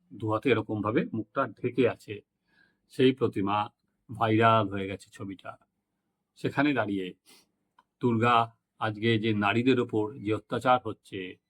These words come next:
অভয়ার ওপর যে অত্যাচার হয়েছে, তাই জন্য মুখ ঢেকে রেখেছে। এই জায়গাটাতেই তৃণমূল কংগ্রেসের বা শাসকের ভয়। এতদিন ধরে এ কলকাতাকে, এই বাংলাকে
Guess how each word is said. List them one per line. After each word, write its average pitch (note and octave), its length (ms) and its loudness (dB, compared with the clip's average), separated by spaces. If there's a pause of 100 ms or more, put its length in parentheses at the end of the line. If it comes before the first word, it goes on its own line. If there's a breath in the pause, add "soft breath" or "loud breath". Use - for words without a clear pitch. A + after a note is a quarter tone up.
(380)
অভয়ার B2+ 420 0
ওপর A2 200 -2
যে A2 120 -2
অত্যাচার A#2 560 -2
হয়েছে, F#2+ 500 -6
তাই G#2+ 180 -4
জন্য G2 280 -4
মুখ G2 640 -8 (120)
ঢেকে A#2 380 -10
রেখেছে। - 460 -14 (760)
এই A2+ 240 0
জায়গাটাতেই G2+ 680 -8 (440 loud breath)
তৃণমূল G2+ 340 0
কংগ্রেসের G2 460 -8
বা F#2+ 100 -8
শাসকের - 460 -12
ভয়। F#2+ 420 -8 (800)
এতদিন F#3 440 4
ধরে F#2 400 -2 (360)
এ D#3+ 140 2
কলকাতাকে, G#2+ 920 -2 (220)
এই D3 240 6
বাংলাকে G#2 720 -2